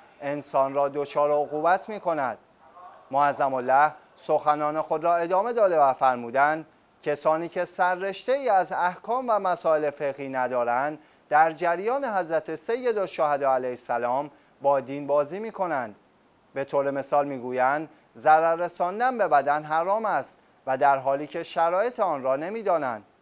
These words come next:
مرجعیت شیعه مسئولان و حکومت‌ها را در مورد، <clears throat> مرجعیت شیعه مسئولان و حکومت‌ها را مورد خطاب قرار داده و فرمودند: "سفارش من به همگان،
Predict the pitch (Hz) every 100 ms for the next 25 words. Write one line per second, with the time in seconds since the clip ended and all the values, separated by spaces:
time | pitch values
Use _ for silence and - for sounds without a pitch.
0 | _ 135 147 139 147 139 135 139 127 131
1 | 123 139 - - _ 131 147 151 175 180
2 | 226 262 226 196 180 156 139 - 131 147
3 | 156 160 160 170 170 175 180 - _ _
4 | 165 135 _ _ _ _ _ _ _ _
5 | _ 131 143 131 143 143 139 147 127 131
6 | 123 131 151 147 _ - 143 156 - 175
7 | 196 254 247 196 - 156 139 131 131 131
8 | 147 156 156 156 160 180 160 202 226 220
9 | 202 160 147 139 127 123 135 127 120 120
10 | 127 147 160 - _ _ _ - 151 -
11 | 147 139 135 135 131 139 156 151 147 147
12 | 135 127 135 156